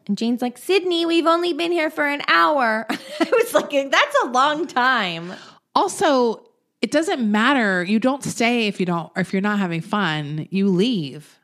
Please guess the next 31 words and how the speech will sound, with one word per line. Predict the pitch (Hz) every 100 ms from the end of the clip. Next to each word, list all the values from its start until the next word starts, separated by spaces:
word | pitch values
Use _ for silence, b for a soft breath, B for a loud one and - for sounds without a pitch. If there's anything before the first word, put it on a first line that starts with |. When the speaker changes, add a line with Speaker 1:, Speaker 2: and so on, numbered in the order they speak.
| -
Speaker 1:
It's | 240 -
her | 262
Speaker 2:
I've | 240 - 233
left | 226 165
Speaker 1:
birthday. |
Speaker 2:
after | 208 208 190
fifteen | - 208 - 214 185
minutes | 185 226 190 -
<laughs> |
going | 196 - 339 -
somewhere. | 311 508 494 554 262 659 539 -
Like, | 440 -
Speaker 1:
<laughs> |
Yeah, | 359
me | 262 254 311
too. | 277
Speaker 2:
dude, | 254 349
that's | 330 330
not | 349 359
gonna | 427
get | 311 254 -
better. | 233 302 185 196 269
Speaker 1:
No. | - 254 208 120 165 - _ _ _ _ _
Later, | 247 294 392 427 415 403 - _ _ _ _ _ _
Mitch | 240 269 285 -
walks | 247 262 - -
Allison | 208 214 214 226 214 214
back | 208 180 -
to | 226
Melrose | 190 180 175 170 170
Place, | - 180 165 165 156 - -